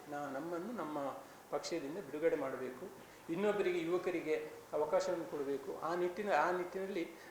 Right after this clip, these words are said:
ಪಕ್ಷ ಇನ್ನೂ ಹೆಚ್ಚು ಸಂಘಟಿತವಾಗಿ ಬೆಳಿಬೇಕು. ಆ, ಹೊಸಬರಿಗೆ ಅವಕಾಶ ಕೊಟ್ಟಾಗ ಒಂದು ಉತ್ಸಾಹ ಇರ್ತದೆ. ಅವಕಾಶ ಮೂರು ವರ್ಷದ ಅವಧಿಯಲ್ಲಿ ಇರಬೇಕು ಅಂತೇಳಿ. ಮತ್ತೆ ಕೆಲವೊಂದು ಗೊಂದಲ, ಗೊಂದಲ ಇರ್ತದೆ. ಏನಂತ ಹೇಳಿದ್ರೆ, ನಿಮ್ಮ ಬೂತಲ್ಲಿ ಒಟ್ಟು ಮತ ಜಾತಿ, ಇದು ಮತ ಬಂದಿಲ್ಲ, ನಾಯಕರುಗಳ ಮೇ-, ಬೂತಲ್ಲಿ ಬಂದಿಲ್ಲ ಅಂತೇಳಿ,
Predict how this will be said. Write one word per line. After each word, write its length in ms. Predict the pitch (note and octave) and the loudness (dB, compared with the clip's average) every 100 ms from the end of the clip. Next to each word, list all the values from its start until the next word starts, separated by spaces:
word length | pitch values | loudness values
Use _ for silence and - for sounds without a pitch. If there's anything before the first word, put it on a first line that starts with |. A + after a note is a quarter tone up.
| - | 4
ಪಕ್ಷ 220 | F3+ - | 4 8
ಇನ್ನೂ 320 | G#3+ F3+ A3+ | 6 6 6
ಹೆಚ್ಚು 240 | A3+ A3+ G3 | 6 4 2
ಸಂಘಟಿತವಾಗಿ 800 | F3+ E3+ E3 E3+ E3+ D3+ F3 C3+ | 4 4 4 2 2 2 2 0
ಬೆಳಿಬೇಕು. 480 | C#3+ C#3+ A#2+ F2+ G#2 - - - - - - E3 | 0 2 -2 -4 -8 -12 -16 -18 -20 -18 -14 -8
ಆ, 100 | D#3 C#3+ C#3 C3+ C3 | -4 -2 -2 -2 -4
ಹೊಸಬರಿಗೆ 520 | A#2+ F3 E3+ C#3 C3+ | -2 2 2 2 6
ಅವಕಾಶ 260 | C#3 C3 F#3+ | 6 6 2
ಕೊಟ್ಟಾಗ 460 | F#3+ F3+ E3+ E3+ F#3 | 2 -2 0 0 0
ಒಂದು 340 | E3+ D#3+ D#3 | -2 -2 -2
ಉತ್ಸಾಹ 280 | D3+ - F3+ | -4 6 6
ಇರ್ತದೆ. 500 | C#3 - C3 D3 - - - - | 6 2 -2 -2 -6 -12 -16 0
ಅವಕಾಶ 360 | F3 F#3 G3+ G3 | 2 6 6 6
ಮೂರು 320 | F#3 F#3 A#3+ | 2 2 4
ವರ್ಷದ 560 | A3 A3+ G#3+ G#3 F#3+ F3+ | 4 4 4 8 8 6
ಅವಧಿಯಲ್ಲಿ 460 | F3+ F#3+ G#3+ A#3 G3+ | 4 4 2 0 0
ಇರಬೇಕು 400 | E3 F3 E3+ D3+ | 0 -2 -2 -4
ಅಂತೇಳಿ. 360 | C3+ A#2 F2+ - - - - G3 | -4 -2 -4 -6 -12 -18 -12 -6
ಮತ್ತೆ 560 | G3 A#3 G#3 F#3+ F3+ | -2 2 4 2 0
ಕೆಲವೊಂದು 300 | F#3+ G3 G3+ | 0 0 0
ಗೊಂದಲ, 220 | G3 F#3+ G3 | 0 0 0
ಗೊಂದಲ 360 | F#3+ F#3+ F#3+ | -2 -2 0
ಇರ್ತದೆ. 300 | F#3 F3 D#3+ | 0 0 0
ಏನಂತ 280 | D3+ E3 D#3+ | 0 0 2
ಹೇಳಿದ್ರೆ, 460 | E3 D#3 D#3+ D#3+ - - - F#3+ | 2 4 4 4 0 -12 -10 -2
ನಿಮ್ಮ 240 | G3 G3+ | 4 4
ಬೂತಲ್ಲಿ 640 | F3+ F3+ F3+ E3+ E3+ E3+ | 4 2 6 6 6 4
ಒಟ್ಟು 260 | E3+ F3 E3 | 4 2 2
ಮತ 260 | E3 E3 | 2 2
ಜಾತಿ, 380 | E3 D#3+ D#3+ D#3 | 2 6 6 4
ಇದು 380 | D#3 D#3+ D#3+ D#3+ | 0 0 2 2
ಮತ 240 | D#3 D#3 | 2 4
ಬಂದಿಲ್ಲ, 680 | E3+ D#3 D3+ D3+ D3 D3 D3 | 6 6 2 0 4 4 4
ನಾಯಕರುಗಳ 460 | D3+ F3 E3+ D#3+ D3+ | 2 2 2 4 4
ಮೇ-, 260 | D#3 D#3 | 2 -2
ಬೂತಲ್ಲಿ 360 | D#3 D#3+ D#3+ D3+ | -4 -2 0 0
ಬಂದಿಲ್ಲ 420 | D3 D3+ D3 C#3+ | 0 0 -2 -2
ಅಂತೇಳಿ, 380 | C#3 C#3 C3+ - | -2 -2 -4 -6